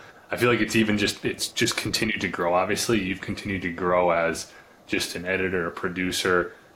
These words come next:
and you continue to add, like, cool stuff to it.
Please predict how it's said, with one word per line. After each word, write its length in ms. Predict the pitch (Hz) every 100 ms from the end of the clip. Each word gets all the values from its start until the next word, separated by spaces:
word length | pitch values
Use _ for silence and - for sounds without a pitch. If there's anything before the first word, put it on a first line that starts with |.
| -
and 400 | 92 87 85 - -
you 100 | 98
continue 360 | 92 - 104
to 80 | 90
add, 280 | 85 87 90
like, 160 | 87 85
cool 260 | - 98
stuff 400 | 87 - - -
to 180 | - 90
it. 140 | 85